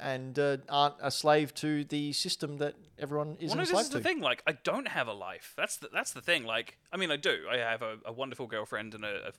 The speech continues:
Speaker 2: full-time job, but
Speaker 1: And four cats.
Speaker 2: and four cats,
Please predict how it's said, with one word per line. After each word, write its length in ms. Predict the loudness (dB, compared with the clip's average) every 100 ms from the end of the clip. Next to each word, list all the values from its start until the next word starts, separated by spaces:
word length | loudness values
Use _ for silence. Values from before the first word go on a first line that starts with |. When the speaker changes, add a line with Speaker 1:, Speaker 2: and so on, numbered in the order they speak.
| _
Speaker 2:
full-time 400 | -10 -8 -6 -4
job, 220 | 0 0 4
but 240 | 4 4 0 -14 -12 6
Speaker 1:
And 240 | 6 6
four 160 | 6 4
cats. 380 | 8 4 4 -6
Speaker 2:
and 100 | -4
four 120 | -2
cats, 440 | 0 -2 -2 -4